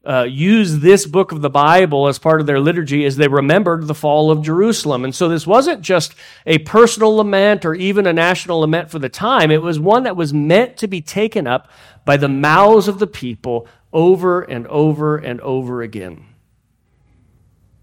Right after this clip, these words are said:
And then it's given to us in our Bible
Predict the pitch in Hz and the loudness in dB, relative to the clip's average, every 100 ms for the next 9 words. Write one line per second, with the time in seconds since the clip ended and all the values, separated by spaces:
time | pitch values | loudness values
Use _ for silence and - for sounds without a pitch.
0 | _ _ _ _ _ - 113 127 123 139 | _ _ _ _ _ -14 -10 -8 -6 -6
1 | 139 131 139 67 - - - - 117 113 | -6 -8 -6 -6 -8 -18 -20 -16 -12 -8
2 | 117 123 127 107 90 | -6 -6 -6 -6 -12